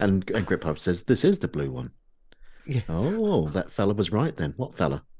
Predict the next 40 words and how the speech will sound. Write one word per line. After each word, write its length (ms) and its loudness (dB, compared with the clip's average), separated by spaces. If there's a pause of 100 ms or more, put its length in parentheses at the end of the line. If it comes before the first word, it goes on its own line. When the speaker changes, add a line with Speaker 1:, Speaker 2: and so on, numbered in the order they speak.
(100)
Speaker 1:
The 140 0
Oculus 420 -2
fella 260 2
who 80 -2
said 200 -4
I 60 -2
was 160 -2
colorblind. 640 -4 (1040)
<laughs> 0 - (1600)
Speaker 2:
Uh, 260 -4 (320)
<laughs> 80 2 (260)
so, 140 2 (220)
and, 220 4
and 200 4
just 240 2
the 80 4
sheer 320 4
dread 560 4 (160)
in 160 0
Grit 220 4
Pipe's 300 4
voice 340 4
as 100 -4
he 100 2
says, 280 4
"What, 280 2
so 120 6
Bloodknock's 500 4
got 180 2
the 120 2
real 240 8
money?" 360 6 (520)
Speaker 1:
Yes. 320 4
Speaker 2:
And, 260 6
uh, 180 4 (160)
then 280 2
you 80 4
hear 240 4
the 100 4
famous 640 2